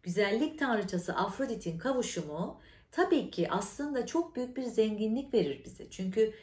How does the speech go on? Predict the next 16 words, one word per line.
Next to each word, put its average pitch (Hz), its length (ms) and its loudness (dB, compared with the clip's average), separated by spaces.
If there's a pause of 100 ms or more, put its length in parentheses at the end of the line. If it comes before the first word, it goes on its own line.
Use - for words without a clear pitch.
(160)
yeraltı 240 580 6
tanrısı 202 480 -2
madenler, 220 880 4 (920)
zenginlik 196 920 2 (400)
ve 262 360 4
aşk 294 300 6
tanrıçası 190 840 0 (400)
aynı 247 260 0
zamanda 254 640 0
aşk, - 600 -2
tutku, - 640 -2
cazibe, 190 680 2
karizma 202 480 2
verebilir. 139 420 -2
Yani 220 260 4 (100)
orada 262 540 6